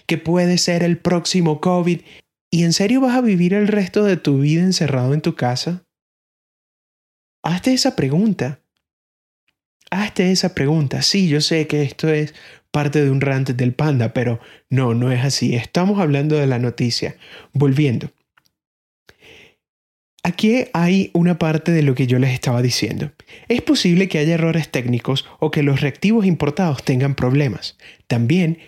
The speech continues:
es probable que los técnicos estén siendo pagados para inducir al error, declaró en un discurso retransmitido por la cadena pública T V C el presidente Magufuli.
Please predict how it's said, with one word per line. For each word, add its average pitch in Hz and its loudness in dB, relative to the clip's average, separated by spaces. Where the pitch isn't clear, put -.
es 226 -2
probable 143 0
que 127 -2
los 117 -2
técnicos 131 -4
estén 170 0
siendo 170 0
pagados 135 -2
para 135 0
inducir 123 0
al 127 -2
error, - -4
declaró 143 0
en 127 0
un 165 2
discurso 143 -2
retransmitido 139 -2
por 127 -4
la 123 0
cadena 127 -4
pública 127 -2
T 196 0
V 190 0
C 123 -2
el 196 -2
presidente 135 -2
Magufuli. 165 0